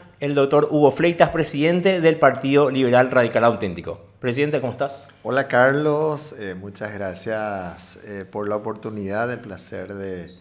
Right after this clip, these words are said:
Speaker 2: de compartir estos minutos para hablar de los temas, como lo mencionaste, que son de interés, eh, de la gente y de la ciudadanía paraguaya.
Speaker 1: Bueno, vamos a romper un poco el hielo. Decime, presidente, el P L R A,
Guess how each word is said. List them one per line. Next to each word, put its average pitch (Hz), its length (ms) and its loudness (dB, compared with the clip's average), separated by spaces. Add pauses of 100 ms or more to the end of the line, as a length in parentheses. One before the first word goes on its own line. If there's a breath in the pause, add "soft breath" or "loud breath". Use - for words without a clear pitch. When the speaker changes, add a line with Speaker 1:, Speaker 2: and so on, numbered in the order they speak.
(460 soft breath)
Speaker 2:
de 104 160 -8
compartir 110 640 -6
estos 117 320 -6
minutos 117 440 -10
para 240 220 -8
hablar 131 320 -2
de 139 80 -4
los 127 180 -12
temas, 120 280 -8
como 120 300 -10
lo 117 260 -6
mencionaste, 117 720 -10
que 110 160 -12
son 104 260 -10
de - 160 -6
interés, 113 560 -8 (560 soft breath)
eh, 95 280 -4
de 104 100 -4
la 113 100 -2
gente 117 400 -8
y - 20 -4
de 117 80 -4
la 120 140 -2
ciudadanía 101 580 -6
paraguaya. 90 480 -12 (140)
Speaker 1:
Bueno, 113 180 -4
vamos 151 220 0
a - 20 2
romper 143 240 2
un 135 60 -2
poco 143 160 0
el 123 80 -6
hielo. 151 400 0 (920 loud breath)
Decime, 170 280 -4
presidente, 147 540 -6
el 156 160 -2
P 180 80 -2
L 180 100 4
R 147 220 4
A, - 280 -8